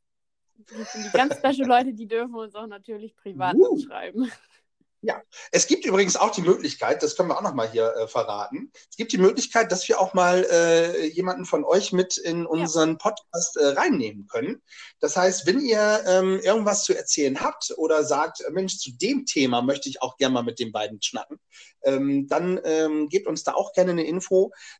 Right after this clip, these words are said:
Speaker 2: dann nehmen wir euch einfach mal mit rein und, äh, dann schnacken wir zu dritt oder zu viert, äh,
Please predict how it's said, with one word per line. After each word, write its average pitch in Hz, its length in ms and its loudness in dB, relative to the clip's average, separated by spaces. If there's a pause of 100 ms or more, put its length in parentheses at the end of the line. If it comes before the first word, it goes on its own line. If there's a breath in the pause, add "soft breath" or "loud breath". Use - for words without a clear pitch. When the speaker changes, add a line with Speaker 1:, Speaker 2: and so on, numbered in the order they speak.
Speaker 2:
dann 135 140 0
nehmen 147 200 2
wir 170 60 4
euch 143 220 -2
einfach 160 240 -4
mal 151 120 -2
mit 113 240 -2
rein 180 320 0
und, 160 340 0
äh, 151 140 -2
dann 143 140 -2
schnacken 180 300 -4
wir 180 100 0
zu - 140 -10
dritt - 300 -8
oder 175 120 0
zu 156 160 -10
viert, - 380 -8
äh, 127 160 -2